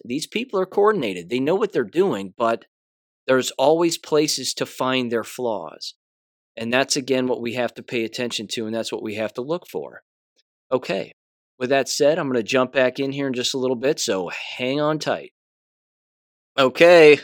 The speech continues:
I'm coming back on. The press conference just ended, and it's getting funnier. Now, before the press conference occurred, I started to dig into the actual school itself.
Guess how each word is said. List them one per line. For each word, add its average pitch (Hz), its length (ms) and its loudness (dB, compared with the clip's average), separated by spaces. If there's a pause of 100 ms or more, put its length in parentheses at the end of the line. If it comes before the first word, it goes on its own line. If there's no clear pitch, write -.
(240)
I'm 120 120 -2
coming 143 360 4
back 139 300 4
on. 107 380 0 (120)
The 127 140 -2
press 165 360 2
conference 147 520 0
just 135 400 4
ended, 127 480 2
and 127 200 -2
it's 123 200 -2
getting 123 320 4
funnier. 101 520 -2
Now, 123 360 2
before 196 880 6 (760)
the 139 120 2
press 175 320 6
conference 170 480 2
occurred, 151 500 8
I 123 140 4
started 143 460 6
to 139 80 2
dig 139 420 10
into 135 400 0
the 127 180 2
actual 120 480 2
school 120 380 2
itself. - 720 0